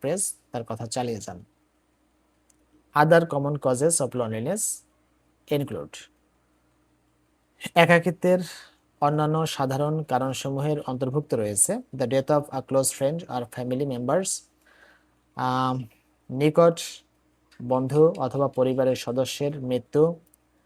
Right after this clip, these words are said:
physical isolation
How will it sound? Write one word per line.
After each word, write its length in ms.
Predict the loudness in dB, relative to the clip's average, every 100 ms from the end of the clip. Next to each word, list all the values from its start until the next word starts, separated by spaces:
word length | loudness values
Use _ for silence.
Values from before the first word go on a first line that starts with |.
| _ _ _ _ _ _ _ _ _ _ 2
physical 440 | 4 4 4 4 2 -6 -4 -2
isolation 640 | 0 2 2 2 -2 0